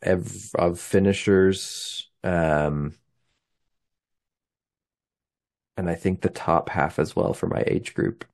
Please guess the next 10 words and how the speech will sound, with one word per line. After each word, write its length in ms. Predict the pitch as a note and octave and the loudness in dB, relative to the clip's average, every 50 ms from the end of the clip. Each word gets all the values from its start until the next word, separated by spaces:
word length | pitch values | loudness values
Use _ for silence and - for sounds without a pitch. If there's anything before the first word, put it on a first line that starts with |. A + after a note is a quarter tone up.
| _ _ _ - | _ _ _ -4
anyway. 400 | - - - - G1+ - - - - - | -4 0 0 2 0 0 -2 -4 -4 -2
But, 300 | - F#2+ - - - - | -2 -2 -2 -2 -6 -4
so 140 | - - D3 | 0 4 4
that 160 | D#3 - - | 4 4 6
felt 220 | - D3+ - - | 4 4 6 6
good, 200 | - F#3 - F2+ | 8 8 8 8
you 80 | F2+ E2+ | 6 4
know, 220 | E2+ F#2+ G#2+ A#2 | 6 6 6 8
like, 260 | A2+ F2 E2 E2 - - | 8 6 6 4 2 2
I 160 | E2+ E2 | 0 0